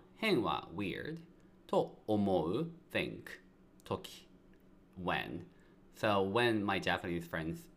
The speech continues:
think I'm weirdについて、about、話したいと思います。Wanna talk about it。今日ね、today。あの、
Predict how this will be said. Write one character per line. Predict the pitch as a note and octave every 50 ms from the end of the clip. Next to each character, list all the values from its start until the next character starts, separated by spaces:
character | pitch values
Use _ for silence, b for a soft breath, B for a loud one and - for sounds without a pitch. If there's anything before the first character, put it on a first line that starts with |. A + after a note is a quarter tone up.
| - -
think | F2+ E2+ D#2+
I'm | - - D#2 E2 E2 E2
weird | D2+ C#2+ - - - - - B2+ - - - - - - - - - -
に | - G2
つ | - - G2+
い | F2+ E2
て、 | E2 D2 C#2 - - - - -
about、 | G2 - - - - - - - - - - - - -
話 | - - G2+ F2+ E2+ -
し |
た | - -
い | E2 E2
と | E2+ F3 F3+
思 | D#3 -
い | - - -
ま | - -
す。 | - - - - - -
Wanna | - F2 E2+ E2+
talk | - - A2+ - -
about | G2 D2 B1 -
it。 | - - - - B B B B B B B B B - - - - - -
今 | - -
日 | -
ね、 | A#1+ D2 D2 - - - - -
today。 | - F2 E2 - - - - - - - B B B B B B B B B B B
あ | F#2+ F#2+
の、 | F2+ F2+ F2 F2 E2+ E2 D#2+ D2+ B1+ -